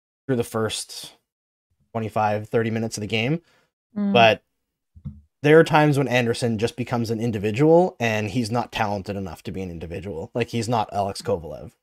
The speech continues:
Speaker 1: right? <laughs> There's very few players who can be an individual and succeed in this game.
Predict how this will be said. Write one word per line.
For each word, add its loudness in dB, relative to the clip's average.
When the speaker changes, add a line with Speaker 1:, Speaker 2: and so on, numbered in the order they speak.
Speaker 1:
right? -4
<laughs> -16
There's 0
very 8
few 4
players 6
who 2
can 0
be 0
an 0
individual 0
and -4
succeed -6
in -6
this -8
game. -6